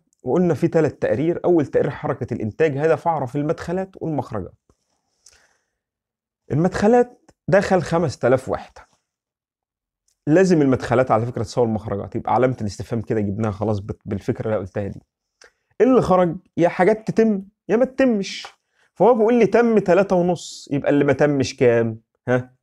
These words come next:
ألف ونص، يبقى علامة الاستفهام اللي هي وحدات تحت تشغيل آخر هتبقى ألف ونص بنسبة ستين في المية.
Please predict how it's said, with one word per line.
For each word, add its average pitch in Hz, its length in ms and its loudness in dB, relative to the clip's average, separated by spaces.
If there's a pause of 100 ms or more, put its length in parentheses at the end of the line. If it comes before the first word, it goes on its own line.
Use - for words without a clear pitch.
ألف 104 220 -8
ونص، 190 440 -6
يبقى 107 200 -4
علامة 131 260 0
الاستفهام 120 500 -4
اللي 117 120 -2
هي 117 40 0
وحدات 117 320 -2
تحت 123 160 -6
تشغيل 120 260 -2
آخر 139 320 -2 (360)
هتبقى 123 540 -2
ألف 120 200 -6
ونص 147 560 -10
بنسبة 117 380 -4
ستين - 360 -10
في 127 140 -8
المية. 110 320 -8